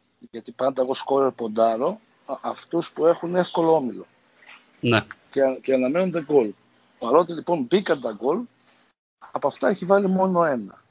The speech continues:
Speaker 1: Ενώ θα μπορούσε να έχει τρία ή τέσσερα. Και
Speaker 2: Συμφωνώ.
Speaker 1: αναφέρομαι στον Depay.
Speaker 2: Συμφωνώ.
Speaker 1: Εντάξει, μιλάμε για την απόλυτη απογοήτευση.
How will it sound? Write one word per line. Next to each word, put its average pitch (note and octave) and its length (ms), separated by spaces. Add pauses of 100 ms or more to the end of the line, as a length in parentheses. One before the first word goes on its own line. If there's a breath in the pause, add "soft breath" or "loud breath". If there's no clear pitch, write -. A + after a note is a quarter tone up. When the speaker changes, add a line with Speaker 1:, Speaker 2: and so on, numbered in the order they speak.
Speaker 1:
Ενώ C#3+ 160
θα D3 120
μπορούσε D3+ 300
να D#3 60
έχει D#3 140
τρία D3 280
ή C3+ 80
τέσσερα. - 360
Και - 60 (480)
Speaker 2:
Συμφωνώ. D#3+ 80
Speaker 1:
αναφέρομαι G3+ 360
στον D3+ 160
Depay. B2 400 (520)
Speaker 2:
Συμφωνώ. G#2 340
Speaker 1:
Εντάξει, - 300 (440)
μιλάμε C#3 340
για B2+ 160 (180)
την B2+ 140
απόλυτη D#3 360
απογοήτευση. A2 720